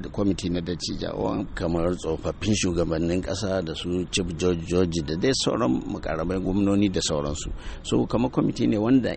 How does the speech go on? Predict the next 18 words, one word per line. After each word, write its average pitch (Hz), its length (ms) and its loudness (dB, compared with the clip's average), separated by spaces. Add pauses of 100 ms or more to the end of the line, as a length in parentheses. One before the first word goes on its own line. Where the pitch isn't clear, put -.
in 123 200 4
wani 127 220 6
abu 98 160 2
ya 92 140 2
faru 82 260 -2
a 67 80 -4
ƙasa 85 320 -4
wanda 92 220 0
su - 180 -4
aka 98 180 -2
ga 85 120 0
bai 80 200 0
daidai 87 360 4
ba, 85 160 2 (280)
ana 92 220 0
zuwa 85 200 2
a - 20 -6
tattauna 85 500 -4